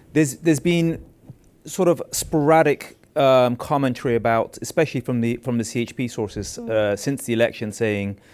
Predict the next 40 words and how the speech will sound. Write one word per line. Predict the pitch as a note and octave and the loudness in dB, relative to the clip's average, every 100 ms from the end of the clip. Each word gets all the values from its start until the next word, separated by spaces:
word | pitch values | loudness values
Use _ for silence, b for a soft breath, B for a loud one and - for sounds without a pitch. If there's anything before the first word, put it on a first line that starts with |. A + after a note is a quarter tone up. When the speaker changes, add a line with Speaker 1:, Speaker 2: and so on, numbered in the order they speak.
| B B - | B B 2
Speaker 1:
or | C#3+ | 4
let's | D3 C#3 | 4 2
just | D3+ | -4
say | - C3 | -2 -2
it's | - | -4
this, | A#2 - | -12 -10
th-, | C3 B2+ | -8 -4
there | C3+ | 0
are | C3 A#2+ | 2 2
a | |
l-, | A#2+ B2+ | 0 -2
relative | C3+ B2+ C#3+ - | 0 2 2 0
number | B2+ A#2+ A#2 | -2 0 0
of | - | -2
disputes | G#2 - A#2+ G#2+ | -8 -6 -6 -6
coming | - G#2+ G#2 A2 | -6 -6 -4 -2
out | A2 | -4
suggesting, | - G2+ A2 G#2 - G#2+ G#2+ b b b b | -6 -2 -2 -2 -2 -4 -4 b b b b
well, | C#3+ | 2
is | C#3 | 4
there | C#3+ | 4
foul | C3+ C#3 B2+ | 4 6 4
play? | - C#3 B2 G2+ | 4 2 4 2
What, | F2+ F#2 - | 0 -6 -4
you | C3 | -2
know, | G#2+ | -2
w-, | - - - | -4 -10 -14
Speaker 2:
Mm. | - | -8
Speaker 1:
could | C#3+ | -4
you | G3+ | -2
talk | A3+ A3+ F#3+ | 2 4 4
to | G3+ | 2
us | E3+ | 2
a | D3+ | 4
little | E3 E3+ | 4 4
bit | D3+ | 4
about | C#3+ B2+ | 4 4
what | C3+ | 2
you | B2 B2 D#3 | 0 2 4
make | C#3+ B2+ | 2 0